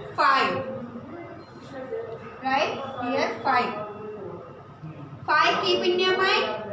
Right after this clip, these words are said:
take two fingers. Five after, six, seven. So, forty-nine plus twenty-six. So, answer is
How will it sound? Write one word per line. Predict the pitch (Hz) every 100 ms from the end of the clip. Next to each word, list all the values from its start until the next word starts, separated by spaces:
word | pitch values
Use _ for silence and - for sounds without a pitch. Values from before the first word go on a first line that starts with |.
| 202 196 190 214 - -
take | 294 320 - 202 - 170
two | 339 359 392
fingers. | 339 277 254 160 - - - - - 311
Five | 294 320
after, | 339 339 339 381 427 - 208 220 226 - - - - -
six, | 381 508 240 226 220 - - -
seven. | 302 269 262 190 170 - - - - - - - -
So, | 320 302 277 285 - 165 160 - - 208 202 -
forty-nine | 294 302 - 415 427 381 359 370 370
plus | 349 320 311 320 - - - -
twenty-six. | 330 339 339 359 349 349 311 330 - - - - - - - - 151 277 254 254 277
So, | 285 226 202 208
answer | 277 311 339 349
is | 392 571